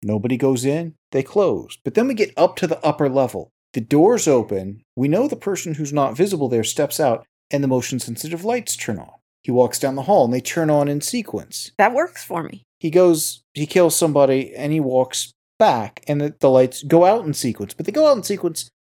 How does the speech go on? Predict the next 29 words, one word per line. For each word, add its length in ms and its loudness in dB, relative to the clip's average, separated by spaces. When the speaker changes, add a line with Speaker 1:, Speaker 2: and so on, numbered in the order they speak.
Speaker 1:
from 440 2
the 100 0
apartment 640 2
back 400 0
towards 320 -2
the 120 -8
elevator. 600 -2
Speaker 2:
As 280 0
he 480 -10
walks 380 2
back, 520 0
and 140 -4
the 80 -2
last 480 -2
one 200 -4
goes 240 0
off 460 0
right 360 2
after 400 0
the 120 -4
doors 420 -4
to 100 -6
the 140 2
elevator 400 0
close. 680 -2
Like, 240 0
his 300 -10
walking 560 -2
back 400 -2